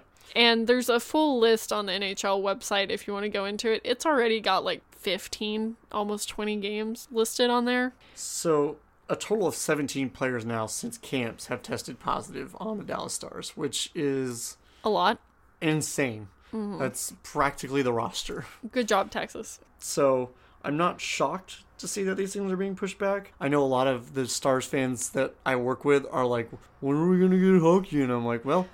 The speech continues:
Speaker 1: When
Speaker 2: me
Speaker 1: you
Speaker 2: tell
Speaker 1: start
Speaker 2: you,
Speaker 1: taking this seriously.
Speaker 2: when the players stop spreading it to one another."
Speaker 1: Yeah.
Speaker 2: Um,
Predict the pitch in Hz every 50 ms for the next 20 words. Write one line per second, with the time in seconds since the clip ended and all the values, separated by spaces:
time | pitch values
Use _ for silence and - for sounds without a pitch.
0 | - - 247 254 247 254 277 311 311 381 359 359 294 233 - 302 302 277 311 302
1 | 269 269 262 - - - 262 262 294 294 254 208 190 214 - - - - 190 190
2 | - - 143 143 139 135 135 135 - _ - 180 139 131 143 143 - - 180 160
3 | 156 156 156 151 - - - - - - - - - - - 123 123 - - -
4 | - 165 143 127 123 117 117 - - - - - - - - 131 131 127 120 120
5 | 117 113 117 143 143 135 117 - - - 226 214 - - - 165 143 135 131 127
6 | 123 123 120 117 113 110 113